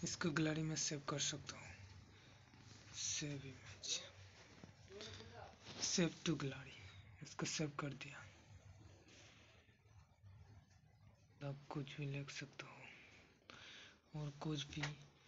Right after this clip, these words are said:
डालना चाहते हो वो भी डाल सकते हो। new channel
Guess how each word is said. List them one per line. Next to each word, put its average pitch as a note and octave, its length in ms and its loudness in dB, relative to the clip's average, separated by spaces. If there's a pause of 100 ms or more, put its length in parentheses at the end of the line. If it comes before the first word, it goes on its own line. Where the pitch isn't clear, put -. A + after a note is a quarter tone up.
(240)
डालना D3 320 2
चाहते C#3+ 320 -2
हो C#3+ 160 -2
वो C#3+ 280 2
भी D3+ 100 4 (100)
डाल C#3+ 220 0
सकते - 300 -4
हो। C3+ 180 -8 (4000)
new D#3 220 2
channel C#3+ 400 -2